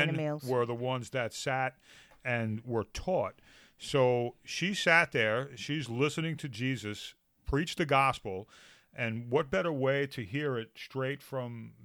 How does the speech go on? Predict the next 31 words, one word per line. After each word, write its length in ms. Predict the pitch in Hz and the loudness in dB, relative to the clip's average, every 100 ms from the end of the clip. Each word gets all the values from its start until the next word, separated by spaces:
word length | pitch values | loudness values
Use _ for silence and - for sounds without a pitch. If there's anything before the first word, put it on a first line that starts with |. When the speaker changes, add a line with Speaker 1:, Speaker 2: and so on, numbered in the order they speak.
| 107 | -8
Speaker 1:
the 160 | 113 - - | -8 -8 -2
author's 440 | 139 143 143 120 | 2 2 0 -2
mouth? 460 | 120 110 85 82 - - | -2 -4 -4 -10 -16 -10
Speaker 2:
Right. 280 | 139 117 - _ | -6 -6 -10 _
Speaker 1:
And 300 | 143 117 113 | -4 -2 -2
she 340 | - 139 127 113 | -4 -2 -2 -4
worshiped 600 | 110 104 131 143 - 151 - | -8 0 2 2 0 -4 -2
him, 340 | 170 175 175 - | -2 -2 -4 -4
and 100 | 113 | -4
she 180 | - 113 | -2 -4
listened, 640 | 107 113 151 - 180 175 160 | -4 0 2 2 -2 -4 -6
and 100 | 120 | -6
Speaker 2:
And 60 | 110 | -6
Speaker 1:
she 180 | 139 110 | -4 -4
Speaker 2:
she 0 | |
Speaker 1:
learned, 580 | 107 110 123 143 156 170 | -2 2 4 6 4 2
Speaker 2:
meditated 600 | 180 170 185 170 180 175 | -2 -6 -8 -6 -4 -4
Speaker 1:
and 200 | 151 110 | -2 -2
she 140 | 139 120 | 0 0
Speaker 2:
and 160 | 113 | 2
Speaker 1:
meditated 540 | 131 160 160 165 151 147 | 4 4 2 -2 0 -2
on 160 | 143 | 0
his 100 | 226 | 4
Speaker 2:
and 180 | 208 202 | 4 4
Speaker 1:
word. 240 | 247 262 302 | 6 6 6
Speaker 2:
did 60 | |
not 260 | 269 269 - | 6 4 2
care 320 | - 226 233 | 0 2 2
what 260 | 208 202 170 | 2 0 -2
Martha 460 | 170 190 190 190 | 0 0 0 -2
said. 480 | 170 - 160 139 131 | -8 -4 -2 0 -2